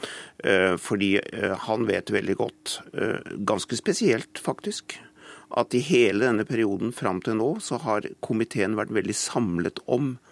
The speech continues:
å ivareta kontrollinstitusjonen. Og vi har vært med på,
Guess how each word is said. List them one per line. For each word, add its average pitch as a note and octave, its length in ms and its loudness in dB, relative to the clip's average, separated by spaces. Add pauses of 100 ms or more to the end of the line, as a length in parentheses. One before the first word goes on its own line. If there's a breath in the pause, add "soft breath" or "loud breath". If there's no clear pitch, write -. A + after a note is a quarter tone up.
(260 soft breath)
å A#2 80 2
ivareta G#2 680 -2
kontrollinstitusjonen. F#2+ 1040 -2 (440 loud breath)
Og A#2 140 4
vi A2 120 6
har A#2+ 120 6
vært - 280 -2
med F2+ 180 0
på, D#3 220 0